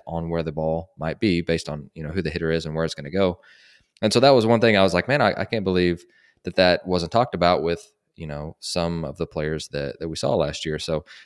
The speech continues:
that was interesting, but I'd love to hear your thoughts on what can, uh, player or coaches who are coaching amateur infielders, what can they do a better job of teaching? So n-,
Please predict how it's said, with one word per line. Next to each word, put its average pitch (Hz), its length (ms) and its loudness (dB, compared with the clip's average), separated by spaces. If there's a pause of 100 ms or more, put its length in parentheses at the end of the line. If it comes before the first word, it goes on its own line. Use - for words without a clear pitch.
that 127 100 6
was 113 140 4
interesting, 95 540 0
but 95 120 4
I'd 98 100 6
love 143 200 4
to 113 60 0
hear 107 460 2 (300)
your 104 180 6
thoughts 82 380 2
on 82 540 0
what 101 440 0
can, 98 680 0 (280)
uh, 50 220 -10 (140)
player 110 380 4
or 90 180 0
coaches 123 400 0
who 110 140 0
are 98 80 2
coaching 92 640 -2 (120)
amateur 90 800 2 (120)
infielders, 87 600 0
what 104 200 2
can 113 120 -2
they 104 120 4
do 98 120 4
a 95 60 4
better 92 260 4
job 87 320 4
of 82 160 -2
teaching? 82 480 -4 (380)
So 87 480 2
n-, 98 100 -8